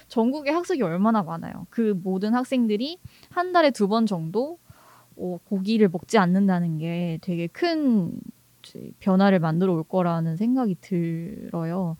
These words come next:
그리고 인천교육청에서도 작년 삼월부터 채식 선택 급식을 도입했다고 하고 초, 중, 고등학교가 월 이 회 채식 선택을 할 수가 있다고 합니다.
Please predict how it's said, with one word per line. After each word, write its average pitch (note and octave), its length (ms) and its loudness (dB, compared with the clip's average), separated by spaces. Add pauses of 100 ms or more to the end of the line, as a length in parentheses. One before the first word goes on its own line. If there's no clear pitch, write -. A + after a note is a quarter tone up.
(380)
그리고 G3 180 -2
인천교육청에서도 A#3 1300 4 (680)
작년 G#3+ 380 4
삼월부터 C#4 580 4
채식 A#3+ 380 -4
선택 E4+ 500 -2
급식을 F3+ 400 -2
도입했다고 F#3 720 -4
하고 G3 480 0 (640)
초, F4+ 240 4
중, B3 260 4
고등학교가 G3+ 680 2
월 F#3 300 6
이 G3 220 4
회 A#3 200 10
채식 A#3+ 340 0
선택을 C4+ 520 2
할 D#4 100 4
수가 A3 320 -2
있다고 F3 360 0
합니다. F#3 440 0